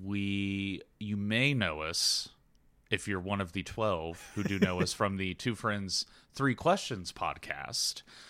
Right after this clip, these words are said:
Speaker 1: which currently is gonna be very confusing when you look at our Spotify page because we still have some housekeeping to do. We did a podcast, hundred episodes, and it's kind of, I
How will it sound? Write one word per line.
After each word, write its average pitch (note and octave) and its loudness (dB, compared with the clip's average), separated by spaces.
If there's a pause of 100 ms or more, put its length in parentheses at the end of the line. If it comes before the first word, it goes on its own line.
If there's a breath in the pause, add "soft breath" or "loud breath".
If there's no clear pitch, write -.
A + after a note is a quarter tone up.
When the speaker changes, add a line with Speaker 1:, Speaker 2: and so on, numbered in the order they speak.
(340 loud breath)
Speaker 1:
which C3+ 4
currently C4+ 6
is D#3 4
gonna F3 6
be D#3+ 4
very A3+ 8
confusing D#3 4
when G#2 4
you G#2 4
look A2 4
at G2+ 4
our G2+ 8
Spotify A2 6
page E2+ 0
because F#2 -2
we G2 -4
still - 6
have F3 10
some B2 0
housekeeping A2 4
to E2+ -6
do. F2 -2
We F#2 0
did C3 2
a C3+ -2
podcast, G2 4 (880 soft breath)
hundred C#3+ 6
episodes, G2 4 (1120)
and A2+ 2
it's G#2+ 2
kind G3+ 10
of, D3 8
I F3+ 10